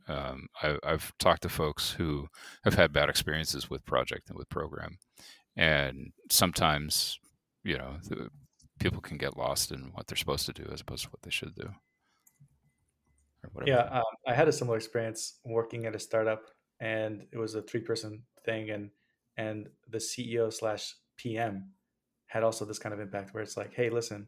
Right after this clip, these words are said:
Speaker 2: I want you to understand, I wanna help you understand the market and what we're adding to the value of the product and why we need to get it by this time and what the risk is if we don't, and how do we, like,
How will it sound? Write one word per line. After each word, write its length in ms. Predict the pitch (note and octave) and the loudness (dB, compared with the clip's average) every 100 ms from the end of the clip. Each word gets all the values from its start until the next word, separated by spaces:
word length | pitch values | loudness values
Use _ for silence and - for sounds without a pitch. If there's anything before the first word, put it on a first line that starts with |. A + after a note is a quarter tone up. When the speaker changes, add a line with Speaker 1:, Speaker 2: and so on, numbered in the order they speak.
| _ _ _ _ _ _ _ - | _ _ _ _ _ _ _ 0
Speaker 2:
I 140 | A#2 | 2
want 320 | B2 B2+ C3 | 4 2 2
you 140 | C3+ B2+ | 0 -4
to 120 | B2+ | -2
understand, 540 | A#2 A2 - G#2+ A#2 | -4 -4 -6 -6 -6
I 80 | A#2 | -2
wanna 140 | A#2+ A2 | 0 0
help 240 | A2+ A#2 | -2 0
you 60 | A#2 | -2
understand 540 | G#2+ - A2 C3+ D#3 - _ _ _ | -4 -6 -4 -4 -6 -14 _ _ _
the 80 | A2+ | -4
market 560 | G#2+ G#2+ G#2+ B2 D#3 - _ _ _ _ _ | -2 -2 -4 -6 -8 -12 _ _ _ _ _
and 180 | A#2 A2+ | -6 -2
what 220 | A2 B2+ | 0 0
we're 240 | A#2+ A2+ A2+ | 4 2 2
adding 320 | A2+ A2 A2 G#2 | -2 -2 -4 -8
to 100 | G#2+ | -4
the 100 | A2 | -2
value 460 | G#2+ G#2+ A#2 C#3+ - - _ - | 0 0 -2 -6 -10 -18 _ -8
of 120 | G#2+ | -6
the 80 | - | -6
product 440 | - A2 D#3 D#3 _ _ _ _ _ | -2 2 2 -2 _ _ _ _ _
and 240 | B2 A2+ G#2+ | -2 -2 -2
why 320 | G#2+ A2 A2+ | 0 2 2
we 80 | A2+ | 0
need 140 | A2+ | -4
to 100 | A#2 | -4
get 180 | A2 A2+ | 0 2
it 80 | A#2 | 2
by 120 | G#2 | 0
this 160 | G#2+ - | -4 -6
time 420 | G#2 A#2 E3+ F#3+ - _ - | -6 -4 -4 -8 -14 _ -6
and 140 | A2 | -2
what 160 | A#2 A#2 | -2 0
the 80 | |
risk 360 | G#2+ A2+ A2+ - | 0 0 0 2
is 120 | B2+ | 2
if 140 | B2 A2 | 2 -4
we 80 | |
don't, 480 | G2 G2+ A2+ F#3+ - _ _ _ _ _ | -6 -4 -4 -4 -8 _ _ _ _ _
and 100 | A#2+ | -8
how 200 | A2 A#2 | 2 6
do 60 | A#2 | 6
we, 180 | A2+ A2 | 4 2
like, 260 | G#2+ G#2+ | 0 -2